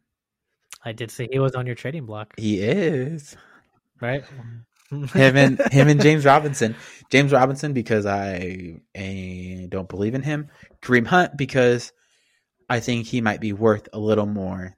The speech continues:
Speaker 2: than his actual value at the moment, but not, like, a ton more. And he is just a good player. So.
Speaker 1: All right, and that's gonna do it for today's episode. I had a blast these last two weeks talking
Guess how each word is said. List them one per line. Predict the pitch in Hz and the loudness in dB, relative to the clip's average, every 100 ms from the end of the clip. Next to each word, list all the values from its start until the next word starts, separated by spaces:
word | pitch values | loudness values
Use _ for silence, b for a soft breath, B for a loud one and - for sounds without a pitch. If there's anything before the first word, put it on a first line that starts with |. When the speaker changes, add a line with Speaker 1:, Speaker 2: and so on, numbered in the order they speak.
| 104 | -12
Speaker 2:
than | 95 | -12
his | 92 95 90 _ | -10 -12 -14 _
actual | 120 104 - 87 87 | -2 -2 -6 -10 -8
value | 90 85 87 90 85 _ _ | -6 -8 -10 -14 -16 _ _
at | - 107 | -2 -2
the | 90 | -2
moment, | 85 64 - _ _ _ _ _ _ _ _ _ _ | -10 -12 -20 _ _ _ _ _ _ _ _ _ _
but | 175 | -2
not, | 160 151 | 2 2
like, | 131 | 2
a | 107 | -2
ton | - 120 113 | -4 -2 -2
more. | 98 98 98 98 b b b b b _ _ _ _ - | -4 -6 -8 -10 b b b b b _ _ _ _ -2
And | 110 | 0
he | 110 107 | 2 2
is | 101 90 | 2 -2
just | 92 - | -10 -10
a | 78 | -12
good | 87 90 | -12 -14
player. | - - - | -14 -20 -20
So. | - 143 _ _ _ _ _ _ _ _ _ _ _ _ | -20 -20 _ _ _ _ _ _ _ _ _ _ _ _
Speaker 1:
All | - 139 147 | -6 0 2
right, | 156 175 208 | 4 4 4
and | 160 | 0
that's | 147 147 | -2 -4
gonna | - 151 | -4 -4
do | 147 160 | 2 2
it | 151 | 2
for | 160 | -2
today's | - 143 151 143 | -2 -2 -2 0
episode. | 156 160 156 160 147 | -2 -4 -4 0 2
I | 139 | 2
had | 156 151 | 0 0
a | |
blast | 131 127 127 143 143 - | -2 -2 2 2 2 -2
these | 127 | -6
last | 127 117 - | -6 -6 -6
two | 127 | -6
weeks | 120 117 - | -6 -6 -6
talking | 123 113 120 | -6 -6 -10